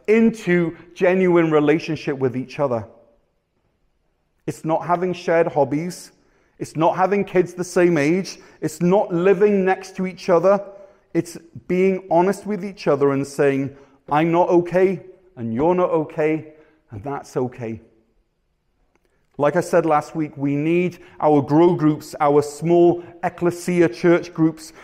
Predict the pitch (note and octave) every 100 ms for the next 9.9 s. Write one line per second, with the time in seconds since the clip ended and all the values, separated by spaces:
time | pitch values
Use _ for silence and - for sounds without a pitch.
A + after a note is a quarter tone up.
0 | - D3+ D#3 D#3 D3 C#3 D3+ F#3 G#3+ -
1 | D#3+ C#3 C3+ B2+ B2 C3 C3 A#2+ - -
2 | _ _ - C#3 C#3+ D#3 D3 C#3 C3+ -
3 | - E3 F3 F3 F3 - - - _ D3+
4 | B2 D#3+ D3 A#2 A2 - - _ - C3+
5 | C3+ C#3+ C3+ C#3 C#3 C3 - _ C#3 B2
6 | A#2+ A#2+ C3+ A#2+ - - _ _ _ _
7 | _ _ _ _ _ _ _ _ _ _
8 | _ _ _ _ _ _ _ _ - _
9 | _ _ _ - B2 C3+ C#3+ - -